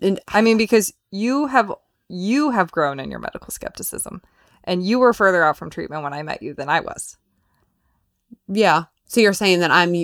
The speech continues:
Speaker 1: looking through it f-, through my own lens because I
Speaker 2: Correct.
Speaker 1: became more medically skeptical the longer out I was.
Speaker 2: Right. I think it's the people who you surround yourself with, and I think it's the, I think it's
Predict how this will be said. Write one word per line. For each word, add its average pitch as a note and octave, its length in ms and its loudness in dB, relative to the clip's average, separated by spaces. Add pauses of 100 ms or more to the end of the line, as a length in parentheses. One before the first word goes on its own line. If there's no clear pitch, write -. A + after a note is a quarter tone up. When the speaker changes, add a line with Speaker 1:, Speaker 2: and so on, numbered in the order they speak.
Speaker 1:
looking E3+ 400 2
through E3 260 2
it D3+ 100 0
f-, - 180 -16
through F#3+ 160 2
my D#3+ 160 4
own E3 200 2
lens C#3+ 260 -2
because E3 360 -2
I E3+ 180 6
Speaker 2:
Correct. - 200 2
Speaker 1:
became D#3+ 380 0
more D#3+ 240 0
medically D3+ 440 0
skeptical C#3+ 540 -2
the C#3 100 -6
longer C3+ 400 -2
out F#2+ 280 -2
I A#1+ 100 -4
was. A1 200 -10
Speaker 2:
Right. - 180 -6 (200)
I A3+ 60 -6
think F4 140 -6
it's - 140 -10
the C4+ 60 -10
people A#3 220 -2
who A3 60 0
you G3 120 -4
surround C#3+ 280 -4
yourself D3 320 -6
with, G#3 260 -4
and D#3 140 -6
I E3 60 -4
think E3 180 -10
it's D#3+ 220 -8
the, E3 400 -4 (1000)
I G#3 140 4
think A3 160 2
it's - 540 0